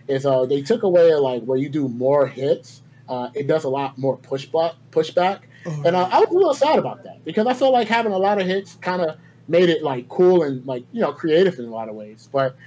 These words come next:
Speaker 1: it seems like they're very afraid of that.
Speaker 2: Yeah.
Speaker 1: So I'm really hoping that that change gets reverted later on in the future. But overall, the direction seems pretty, pretty fair for what the, where, where they want the game to go. So I think it's pretty good from that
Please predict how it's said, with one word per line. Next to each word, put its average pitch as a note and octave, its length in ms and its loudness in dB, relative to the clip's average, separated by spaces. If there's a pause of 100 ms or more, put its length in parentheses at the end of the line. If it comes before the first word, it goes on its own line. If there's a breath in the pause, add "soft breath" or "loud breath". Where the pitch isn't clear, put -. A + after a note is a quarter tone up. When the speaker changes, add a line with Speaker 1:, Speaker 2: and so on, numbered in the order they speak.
(180 loud breath)
Speaker 1:
it D3+ 100 -8
seems G#3 220 0
like F#3 140 0
they're C#3+ 240 4
very D3+ 340 2
afraid C3+ 400 -2
of G#2+ 140 -14
that. F#2+ 160 -20 (220)
Speaker 2:
Yeah. C3 220 -16
Speaker 1:
So E3+ 120 2
I'm E3 160 2
really A#3+ 180 4
hoping F#3+ 320 0
that D3 180 0
that D3+ 160 -2
change D#3 300 -8
gets C3+ 160 -6
reverted B2 560 -4
later B2 260 -4
on C3 160 -4
in A#2+ 80 -8
the G2+ 60 -14
future. B2+ 400 -8 (300 soft breath)
But E3+ 140 2
overall, F#3 460 4
the D3 100 0
direction C#3 520 -4
seems C#3 320 -8
pretty, C#3 460 -4 (560 soft breath)
pretty D#4 300 4
fair F#3+ 340 4
for D3+ 140 -6
what D#3+ 220 0
the, C#3 180 -4 (100)
where, F3 300 2
where F3 260 2
they F3 160 4
want D#3+ 220 -2
the B2+ 80 -10
game C3 260 -6
to G2+ 60 -12
go. - 120 -20 (260)
So C3+ 240 0
I D#3+ 180 0
think C4 200 -2
it's C3+ 140 -8 (160)
pretty C#3+ 160 -2
good B2 240 -6
from G#2+ 140 -16
that A2 160 -16